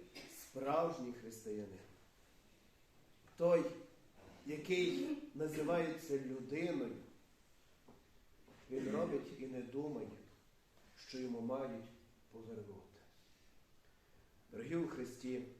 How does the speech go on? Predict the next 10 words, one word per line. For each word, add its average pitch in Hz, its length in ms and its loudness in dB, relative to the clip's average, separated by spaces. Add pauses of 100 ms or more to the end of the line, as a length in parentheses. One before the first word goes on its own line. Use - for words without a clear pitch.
(160)
браті 107 360 -8
і 95 100 -10
сестри, - 480 -14 (960)
роздумуючи 139 600 0
сьогодні 127 640 0 (920)
над 117 200 -4
цими 190 240 4
рядками 143 640 2 (260)
священного 135 680 -2
Писання, 160 600 -2